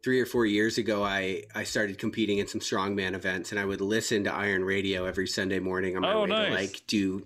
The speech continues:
Speaker 1: you know, sport-specific training, my event
Speaker 2: Yeah.
Speaker 1: training days. Um, so, you know, one thing that you and I were chatting a little bit about on Instagram, which is why I wanted to have this conversation, is,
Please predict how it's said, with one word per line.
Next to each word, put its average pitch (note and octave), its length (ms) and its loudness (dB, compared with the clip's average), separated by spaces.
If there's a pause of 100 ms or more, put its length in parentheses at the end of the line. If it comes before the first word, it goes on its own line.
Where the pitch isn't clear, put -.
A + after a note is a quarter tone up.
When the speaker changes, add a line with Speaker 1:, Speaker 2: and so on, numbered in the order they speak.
Speaker 1:
you A2 120 0
know, E2+ 160 -2
sport-specific G2 920 -2
training, E2 400 -4
my F2 140 -4
event F2+ 220 -2
Speaker 2:
Yeah. C#3 120 0
Speaker 1:
training F#2 240 -2
days. E2+ 320 -6 (560)
Um, F#2 580 -2 (680)
so, E3+ 300 2 (180)
you E3 120 4
know, D#3 340 4
one D3+ 260 2
thing F3 160 6
that C3+ 160 4
you C3+ 160 6
and B2+ 80 2
I B2 100 2
were A2+ 140 4
chatting A#2+ 400 2
a A2+ 40 6
little A2 200 6
bit G#2+ 120 2
about G#2 260 0
on G#2 160 0
Instagram, A2 500 2
which G#2+ 140 2
is G#2+ 100 0
why A2 180 2
I A2+ 60 2
wanted A2+ 280 4
to - 40 -10
have G#2+ 220 -4
this G#2+ 160 -2
conversation, A#2 760 2
is, G2+ 220 2